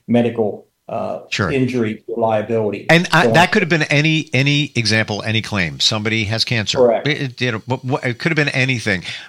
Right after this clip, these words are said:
Speaker 2: But I was just curious if the company is offering insurance to their employees. Uh, of course, they have that expense to absorb, you know, their portion of the insurance. Typically, employees always pay into it to some extent, usually.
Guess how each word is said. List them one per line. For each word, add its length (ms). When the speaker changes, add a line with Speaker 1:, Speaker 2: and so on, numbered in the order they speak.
Speaker 2:
But 80
I 80
was 140
just 160
curious 580
if 260
the 80
company 440
is 120
offering 580
insurance 500
to 60
their 140
employees. 720
Uh, 220
of 100
course, 240
they 120
have 180
that 160
expense 480
to 120
absorb, 540
you 120
know, 140
their 280
portion 520
of 80
the 100
insurance. 540
Typically, 480
employees 480
always 180
pay 240
into 480
it 160
to 100
some 220
extent, 500
usually. 440